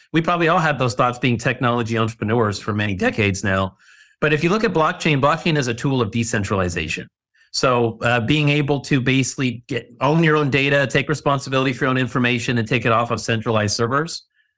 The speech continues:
So that thought has been with me for a long time. Now, of course, I wish I had in two thousand and eight thought of the Bitcoin white paper. That would have been amazing. But, um, I formally got involved with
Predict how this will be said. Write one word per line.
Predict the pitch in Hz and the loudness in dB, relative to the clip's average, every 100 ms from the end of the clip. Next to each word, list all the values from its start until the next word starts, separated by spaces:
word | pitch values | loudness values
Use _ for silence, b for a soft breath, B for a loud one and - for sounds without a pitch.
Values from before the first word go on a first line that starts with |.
| - | -6
So | - | -2
that | 139 175 214 | 0 0 -2
thought | - 139 123 | -2 0 0
has | 127 113 | -2 0
been | 127 | 0
with | 127 | 0
me | 120 113 | 0 -2
for | 131 | 0
a | |
long | 117 117 | 0 0
time. | 107 117 98 90 | -2 -4 -4 -2
Now, | 131 | -2
of | 117 | -2
course, | - 131 131 | 0 -2 -2
I | 120 | -4
wish | 117 127 123 | -2 -2 -2
I | 120 | -2
had | 110 113 | 0 -2
in | 110 113 | -2 -6
two | 107 120 | -6 -4
thousand | 113 110 107 104 | 0 0 0 -2
and | 107 | 0
eight | 107 110 - | 0 0 0
thought | 107 110 | 0 0
of | 110 101 | 0 -2
the | 98 | 0
Bitcoin | 92 175 123 101 | -2 0 -2 -2
white | 95 95 | -2 -4
paper. | 98 90 127 | -6 -4 -6
That | 113 | -2
would | 113 | -2
have | 120 | 0
been | 104 | 0
amazing. | 92 95 95 123 123 B B B B - | 2 0 0 -4 -6 B B B B -2
But, | 143 135 160 | -2 0 -2
um, | 143 135 135 | -2 -2 -6
I | 147 139 | -6 -6
formally | - 180 214 196 170 | -2 0 2 2 2
got | 151 143 | 2 2
involved | 139 127 131 135 131 131 | 0 2 2 2 0 -4
with | 127 127 | 0 0